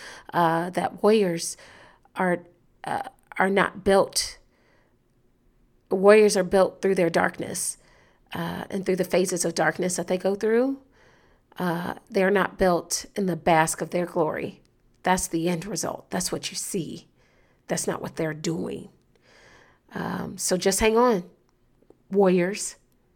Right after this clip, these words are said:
good people. Um, okay,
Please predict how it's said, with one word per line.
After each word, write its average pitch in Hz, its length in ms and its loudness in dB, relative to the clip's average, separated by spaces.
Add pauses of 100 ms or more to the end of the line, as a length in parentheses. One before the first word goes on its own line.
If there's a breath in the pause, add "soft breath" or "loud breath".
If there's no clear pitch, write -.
(160)
good 196 200 2
people. 196 500 -4 (720 loud breath)
Um, 220 440 2
okay, 269 480 2